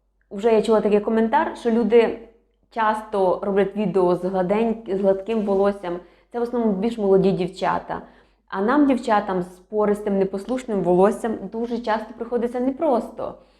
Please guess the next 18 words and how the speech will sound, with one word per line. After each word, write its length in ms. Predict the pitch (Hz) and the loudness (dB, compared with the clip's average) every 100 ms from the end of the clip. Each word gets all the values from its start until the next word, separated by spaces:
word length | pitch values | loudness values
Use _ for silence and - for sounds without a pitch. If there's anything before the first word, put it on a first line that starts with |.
| _ _ | _ _
підібрати 520 | 185 190 220 214 208 | -6 2 4 4 2
правильні 440 | 196 208 190 190 175 | 2 4 4 4 4
засоби 400 | 208 226 214 208 | 2 2 -2 -2
для 140 | 208 | 0
волосся 500 | 196 190 190 190 180 | 2 2 2 0 -4
або 360 | 170 170 190 202 | -2 2 4 4
підібрати 440 | 202 165 175 180 - | 2 -4 -2 -4 -6
той 100 | 185 | -8
же 100 | 180 | -6
самий 340 | 180 180 190 185 | -4 -2 -4 -6
фен. 240 | 151 120 - - _ _ _ - - | -8 -8 -10 -16 _ _ _ -18 -8
І 100 | 196 | 0
як 260 | 247 240 | 2 2
правильно 320 | 233 220 214 | 2 2 4
робити 680 | 196 185 190 175 175 165 160 170 - _ _ _ _ _ _ _ _ | 2 2 -2 -2 0 2 0 -4 -12 _ _ _ _ _ _ _ _
своє 180 | 196 190 | -4 0
волосся 440 | 180 185 190 190 | 4 4 2 -2
привабливим. 760 | - 196 190 175 156 151 147 | -4 0 4 4 2 -4 -4